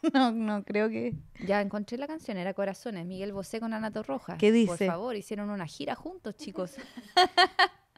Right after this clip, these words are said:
Speaker 1: Cuando eran más chicas era un regalo importante y cosas chiquititas, y a medida que han ido creciendo, muy consciente de todo, se les quiere.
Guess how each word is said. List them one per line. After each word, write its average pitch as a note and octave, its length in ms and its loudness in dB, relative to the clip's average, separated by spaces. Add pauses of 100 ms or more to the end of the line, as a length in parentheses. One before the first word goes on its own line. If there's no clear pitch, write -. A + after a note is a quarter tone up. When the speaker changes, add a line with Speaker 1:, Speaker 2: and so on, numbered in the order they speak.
(320)
Speaker 1:
Cuando G#3+ 380 6
eran B3 260 10
más B3+ 180 8
chicas D4 480 6
era B3 160 10
un B3 60 10
regalo A#3 280 10
importante G#3 840 6
y G3+ 100 -2
cosas A3+ 280 4
chiquititas, A3+ 840 0
y G#3 100 2
a G#3 60 6
medida G#3 320 6
que A3+ 80 4
han A3 100 6
ido A3 120 6
creciendo, A3 440 2
muy A#3 160 6
consciente B3+ 600 4
de B3+ 120 10
todo, G#3 300 4
se G3+ 140 -2
les G3 160 0
quiere. E3+ 400 -2